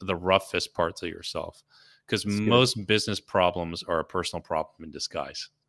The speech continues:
Speaker 1: <laughs> you know? And
Speaker 2: Yeah.
Speaker 1: so,
Speaker 2: Yeah,
Speaker 1: uh, if you're
Speaker 2: for
Speaker 1: gonna,
Speaker 2: sure.
Speaker 1: if you just wanna make money, go flip houses or sell weed or do weird things online. You can make a lot of money,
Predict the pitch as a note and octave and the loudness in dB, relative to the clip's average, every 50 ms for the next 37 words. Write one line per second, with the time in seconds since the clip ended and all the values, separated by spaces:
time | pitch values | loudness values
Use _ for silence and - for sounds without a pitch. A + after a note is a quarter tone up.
0 | _ _ _ _ - - _ _ - - - D3 A#2 A#2+ C3+ B2+ - - - _ | _ _ _ _ -20 -20 _ _ -10 2 4 6 8 8 8 6 6 2 -16 _
1 | - - - - - - - - - A#2+ A#2 A2+ G2+ A2 A#2+ A#2 A2 G#2+ G2+ - | -20 -20 -20 -20 -20 -20 -20 -10 2 2 2 4 6 6 8 10 10 10 8 6
2 | - - - - - A2+ C3 C3+ A#2+ A2 G#2+ G#2+ A2 - A2 - C3+ B2+ A#2+ B2+ | -2 -18 -16 -6 2 4 4 4 4 4 4 4 4 2 0 2 2 4 4 6
3 | B2+ B2 B2 A#2+ A#2 A2+ G#2 - A#2+ A2+ B2 C#3+ D3+ - - D#3 D3 D3 C#3 C3+ | 6 8 6 6 4 0 -4 -4 -4 0 0 0 0 0 2 2 4 4 4 4
4 | C3 C3 B2+ - A#2+ A#2 A#2+ A#2+ A2 G#2 G2 F#2+ F#2+ F#2+ - - G#2+ G#2+ - - | 4 4 2 2 0 0 2 2 2 0 0 -2 -4 -6 -2 -2 -2 -2 -2 -4
5 | B2 A2+ A2+ - A#2 A2 A2 A2 G#2 G#2+ A2 G#2+ G#2+ G2+ G2+ F#2+ F2 E2+ E2+ E2 | -4 -4 -4 0 0 0 2 0 0 0 0 0 0 0 0 0 0 0 -2 -2
6 | D#2+ - _ _ _ _ _ - - - - G#2+ G#2+ G#2 F#2 F2+ F#2+ F#2+ G2 G2 | -6 -8 _ _ _ _ _ -10 -8 -4 0 2 2 2 2 2 2 2 4 4
7 | G2+ G#2 G2+ F#2+ F2 E2+ E2 E2 F2 F#2+ G2 G2 F#2 F#2+ G2 G2+ G2+ F#2+ - G#2+ | 2 2 2 2 0 0 -2 -4 -2 -2 0 0 2 2 2 2 2 2 0 -2
8 | G2+ G2 F#2+ F#2+ F#2 F#2 F#2 F2+ F#2 F#2 F2+ F#2 - G#2 G#2 A2 G#2+ - A2+ G#2+ | -2 0 0 0 0 0 0 -2 -2 -2 -2 -6 -6 -2 -2 -2 -2 0 0 2
9 | G#2+ G#2+ G2+ G2 G2 G2+ G2+ F#2+ F2+ F2 - | 4 4 4 2 2 4 4 4 2 -2 -4